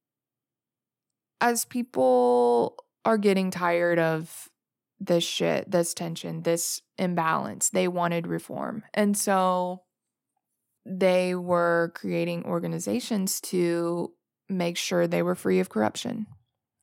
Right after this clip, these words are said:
In, like, eighteen ninety-four, there was a Lennox Committee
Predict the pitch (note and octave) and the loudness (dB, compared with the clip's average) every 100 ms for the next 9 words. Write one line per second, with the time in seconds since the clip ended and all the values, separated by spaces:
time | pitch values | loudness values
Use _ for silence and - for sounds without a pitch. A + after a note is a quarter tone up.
0 | _ - F3+ F3+ F3 F3 E3+ E3+ - F3+ | _ -2 0 2 0 -2 -4 -6 -6 -6
1 | F3+ G#3 G3 F#3+ F#3 - F#3+ F#3+ F#3+ - | -6 -4 -2 0 -2 -2 0 0 -2 -6
2 | - F3+ F3 E3+ E3 E3 E3+ - F#3+ F3+ | -2 0 0 0 0 -2 -2 -2 2 2
3 | F3 F3+ | 2 -4